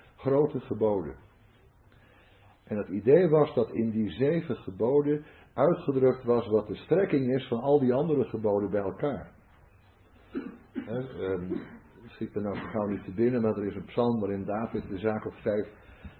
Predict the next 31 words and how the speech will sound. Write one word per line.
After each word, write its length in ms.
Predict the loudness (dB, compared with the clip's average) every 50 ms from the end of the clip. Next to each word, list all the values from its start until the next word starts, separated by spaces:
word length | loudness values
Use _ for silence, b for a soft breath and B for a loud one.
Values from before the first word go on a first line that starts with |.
| -20 -14
eh, 220 | -8 -6 -6 -6 -6
principes 580 | -6 -6 -6 -6 -6 -8 -8 -8 -8 -12 -10 -6
terugbrengt. 580 | -2 -2 -2 -2 -2 -2 -2 -2 -2 -4 -8
En, 240 | -8 -8 -8 -8 -10
en 260 | -10 -10 -10 -10 -6
bij 120 | -4 -6 -4
Amos 460 | -4 -2 0 0 2 2 2 0 -2
is 140 | -4 -8 -8
een 120 | -8 -8
passage 560 | -8 -8 -8 -6 -6 -6 -4 -6 -6 -6 -6
waarin 200 | -6 -6 -6 -6
het 100 | -8 -10
op 80 | -12 -16
twee 320 | -14 -8 -6 -4 -4 -4
wordt 180 | -4 -6 -10 -8
teruggebracht. 580 | -8 -8 -8 -8 -10 -10 -8 -8 -8 -10 -12 -20 B B B B B B B B B B B B -12 -10
En 100 | -2 2
daaraan 340 | 2 4 4 4 2 2
sluit, 320 | 2 2 4 4 4 4 2
eh, 500 | 0 -8 -14 -14 -12 -12 -12 -12 -12 -12
het, 120 | -12 -10
het 140 | -10 -12 -12
gesprek 440 | -12 -14 -6 0 0 0 0 0 -4
aan 360 | -8 -6 -2 -2 -2 -2 -2
van 160 | -2 -2 0 2
de 60 | 2
Heer 140 | 2 2 2
Jezus 320 | 2 2 2 0 -2 -4
met 160 | -6 -6 -6
de 80 | -8 -10
Farizeeën. 720 | -8 -6 -4 -4 -4 -2 0 2 2 2 2 0 -2